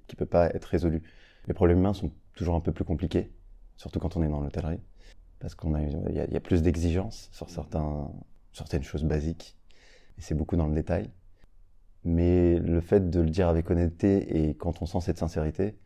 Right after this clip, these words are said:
j'ai, j'ai tendance à croire que le client le ressent et qu'il va tendance à atténuer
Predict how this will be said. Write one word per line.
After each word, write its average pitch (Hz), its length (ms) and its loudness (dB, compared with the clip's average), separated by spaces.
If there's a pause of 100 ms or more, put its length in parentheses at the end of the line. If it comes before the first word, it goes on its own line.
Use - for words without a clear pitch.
(240)
j'ai, 85 420 4
j'ai 80 160 0
tendance 92 460 0
à 78 200 0
croire - 380 0 (160)
que 87 100 0
le 78 160 2
client 87 300 2
le 82 80 2
ressent 82 360 -2 (480)
et 80 160 -4
qu'il 80 300 0
va 78 180 2
tendance 82 380 -4
à - 160 -6
atténuer 87 580 0